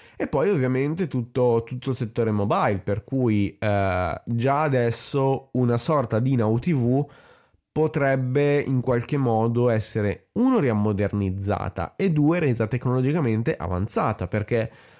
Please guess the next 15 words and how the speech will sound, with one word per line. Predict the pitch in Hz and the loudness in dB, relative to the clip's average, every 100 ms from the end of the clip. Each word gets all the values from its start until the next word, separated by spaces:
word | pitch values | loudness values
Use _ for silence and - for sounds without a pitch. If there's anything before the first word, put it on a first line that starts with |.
| _ | _
eh, | - 113 107 104 104 104 | -2 0 2 2 0 -2
se | - | -2
vogliamo, | 113 113 120 139 135 110 104 131 | 0 2 2 2 2 2 2 2
Disney | 156 131 113 147 160 | 2 2 0 0 -2
potrebbe | 117 113 110 104 | -4 -2 -2 -2
portare | 117 123 117 101 - | -4 -4 -2 -4 -4
il | 175 160 | -2 0
suo | 131 - 120 | 0 0 0
know-how, | 147 160 127 120 127 131 - | 0 0 2 2 2 0 2
le | 160 175 | 2 2
sue | 135 131 | 2 0
tecnologie, | 117 117 120 139 156 113 117 135 143 151 - - _ | -2 -2 -2 0 0 2 2 2 2 0 -6 -20 _
eh, | 117 113 107 101 98 95 87 - | -2 2 2 2 0 0 -2 -4
magari, | 110 107 107 120 127 113 107 - | -4 0 2 2 2 2 0 -2
eh, | 107 110 101 98 | -4 -2 0 -2